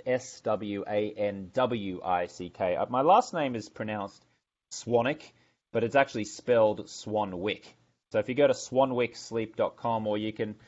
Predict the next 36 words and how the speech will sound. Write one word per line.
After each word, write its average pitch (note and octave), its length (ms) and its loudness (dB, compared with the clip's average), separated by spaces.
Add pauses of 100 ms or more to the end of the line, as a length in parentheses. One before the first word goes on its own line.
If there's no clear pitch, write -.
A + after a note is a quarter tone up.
(380)
follow, A2 480 4 (100)
uh, F#2+ 160 0
Swanwick G#2+ 640 -4 (240)
Sleep G#2+ 320 -4
on G2+ 80 -2
Instagram, G2 720 -6 (100)
and, F#2+ 240 -8
and A#2 140 -2
also D#3 260 2
Sleep. D3 480 -2
We A#2+ 140 0
own B2+ 280 0
at B2 220 2
Sleep A#2+ 400 -4
on G#2 80 -6
Instagram F#2+ 560 -8
as F2 100 -12
well. G2+ 240 0
So G2+ 140 -6
if F#2+ 80 -6
you A2+ 100 -6
want A#2+ 140 -6
the A2 80 -8
latest G#2+ 320 -2
sleep G#2+ 280 -8
tips, - 280 -8
you G2+ 60 -10
can G2+ 160 -8
always, G2 400 -4 (520)
uh, F#2 380 -8
follow F#2+ 300 0
Sleep G2+ 440 -8 (160)
on F#2 140 -12
Instagram F2 500 -8
as E2+ 120 -12
well. E2+ 240 -4